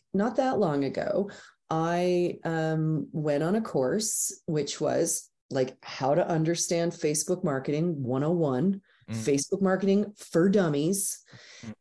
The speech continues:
Speaker 1: And I was shown how to use the back end of Facebook ads so you could filter and target really effectively. There was a lot of information about, like, here's how much money you really have to put behind a campaign
Speaker 2: Mm.
Speaker 1: in order for it to be successful. And
Speaker 2: To
Speaker 1: I
Speaker 2: actually
Speaker 1: didn't know
Speaker 2: work.
Speaker 1: any of that,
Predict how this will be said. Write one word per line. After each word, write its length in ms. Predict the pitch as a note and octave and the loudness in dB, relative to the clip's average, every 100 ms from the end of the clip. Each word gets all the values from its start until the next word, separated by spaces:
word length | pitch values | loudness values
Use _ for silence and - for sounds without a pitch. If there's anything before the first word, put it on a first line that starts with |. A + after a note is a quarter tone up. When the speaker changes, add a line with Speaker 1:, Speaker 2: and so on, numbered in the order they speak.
| _ | _
Speaker 1:
And 500 | E3+ E3 D#3+ D#3+ E3+ E3 | 0 2 2 2 0 0
I 160 | D3+ D#3 | 0 2
was 180 | F3+ | 2
shown 800 | F3+ - F3+ A3 D#3 C#3+ D#3+ - | 0 0 2 4 2 0 -2 -6
how 360 | D#3+ D#3+ D3 D3 | -8 -4 -2 -2
to 180 | D3+ D3+ | -2 -4
use 640 | D3+ C4 C#4 G#3 G#3+ G#3 | 0 4 4 4 4 2
the 60 | G3+ | 2
back 260 | F3 E3+ E3+ | 2 2 0
end 200 | D#3+ E3 | 0 0
of 100 | D#3 | -2
Facebook 400 | D3 D#3 - D#3 | -2 -2 -2 -2
ads 360 | C#3 C#3 D3 | 0 0 -2
so 80 | - | -2
you 200 | C3+ D3 | 0 -2
could 240 | C3+ C#3+ - | -2 -4 -4
filter 540 | - F#3+ F#3+ F#3+ E3+ | 0 2 2 2 2
and 160 | B2 - | 0 -4
target 380 | - F#3+ F#3+ | 0 2 2
really 180 | F3 F3+ | 2 2
effectively. 800 | F3 F3 F3 E3+ D#3+ E3+ E3 D#3+ - - - _ _ | 0 -2 -2 -2 0 2 0 -2 -12 -20 -20 _ _
There 80 | D#3 | -2
was 100 | C#3+ | 2
a 40 | |
lot 140 | C#3+ | 0
of 60 | D3+ | 2
information 520 | D#3 D#3 C#3+ C#3+ D3+ | 0 0 0 0 0
about, 160 | C3+ - | 0 0
like, 200 | C3 - - - | -2 -4 -16 -4
here's 300 | D#3 D#3+ E3 | 0 0 2
how 80 | |
much 180 | F#3 F3 | 0 0
money 280 | D3 C#3+ D#3 | -2 0 2
you 120 | D#3+ | 0
really 220 | C#3 C#3+ D3 | 2 0 0
have 200 | D3 D#3 | -4 -8
to 80 | |
put 180 | D#3 D#3 | -6 -4
behind 320 | E3+ D3 D3 | -2 -2 -2
a 60 | D3+ | -4
campaign 680 | D#3+ D3+ D3 D3 D3+ D3+ D#3 _ - | -4 -4 -4 -2 -2 -4 -6 _ -8
Speaker 2:
Mm. 180 | A#2 A2 _ _ _ _ | -6 -6 _ _ _ _
Speaker 1:
in 160 | F#3+ E3+ | 6 8
order 260 | E3+ E3+ | 8 6
for 220 | E3 F3 E3 | 4 4 4
it 160 | D#3+ | 2
to 120 | - | -2
be 140 | D#3+ E3+ | 0 0
successful. 800 | - E3 - D#3+ D#3+ - F#3+ F#3 | 0 -2 -2 -2 -2 0 2 4
And 120 | D3+ | 2
Speaker 2:
To 40 | - | 0
Speaker 1:
I 60 | |
Speaker 2:
actually 140 | C3+ C#3 | 0 -2
Speaker 1:
didn't 100 | D3+ | -2
know 20 | |
Speaker 2:
work. 260 | G2+ D#3 D3+ | -2 -2 -2
Speaker 1:
any 80 | D#3 | -4
of 60 | |
that, 220 | D#3+ C#3+ | -4 -4